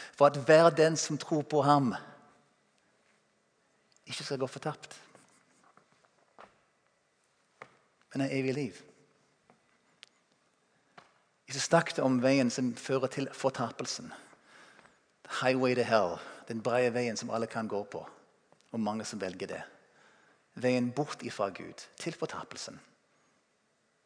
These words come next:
til et liv uten han. Så sa han, «Jeg er veien, den smalle veien som fører til faren.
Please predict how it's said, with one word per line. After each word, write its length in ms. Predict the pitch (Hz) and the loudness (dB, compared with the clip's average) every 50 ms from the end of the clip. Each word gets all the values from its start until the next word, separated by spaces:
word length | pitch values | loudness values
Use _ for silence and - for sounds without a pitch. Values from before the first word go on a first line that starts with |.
| _ _ - | _ _ -10
til 140 | - 139 | -10 -8
et 80 | - - | -8 -4
liv 240 | 135 135 131 123 139 127 | -4 -4 -4 -4 -6 -8
uten 240 | 113 - 110 110 98 | -10 -10 -12 -12 -12
han. 120 | 85 - - - _ _ _ _ _ _ _ _ _ _ _ _ _ _ _ _ _ _ _ _ _ _ _ _ _ _ _ _ _ _ _ _ _ _ _ | -14 -16 -20 -20 _ _ _ _ _ _ _ _ _ _ _ _ _ _ _ _ _ _ _ _ _ _ _ _ _ _ _ _ _ _ _ _ _ _ _
Så 120 | - - | -12 -10
sa 140 | 120 - 127 | -6 -2 -2
han, 200 | 120 113 104 87 - - - - _ _ _ _ _ _ _ _ _ _ _ _ _ | -2 -2 -4 -8 -12 -18 -20 -20 _ _ _ _ _ _ _ _ _ _ _ _ _
«Jeg 160 | 127 135 135 | -6 -6 -6
er 60 | 147 | -6
veien, 300 | 131 110 90 87 87 87 - - _ _ _ _ _ _ _ _ _ _ - - - - - - _ _ _ _ - - - - | -8 -8 -10 -10 -14 -18 -20 -20 _ _ _ _ _ _ _ _ _ _ -20 -20 -20 -20 -20 -20 _ _ _ _ -20 -20 -14 -10
den 100 | - 117 | -8 -6
smalle 360 | 117 - - 120 113 117 117 107 | -6 -4 -2 -2 0 0 0 -2
veien 240 | 107 101 98 98 | -2 -4 -4 -6
som 120 | - 127 110 | -6 -8 -6
fører 260 | - 120 113 - - | -2 -2 -2 -2 -2
til 80 | - - | -6 -6
faren. 340 | - 107 104 98 - 85 | -6 -6 -6 -6 -10 -12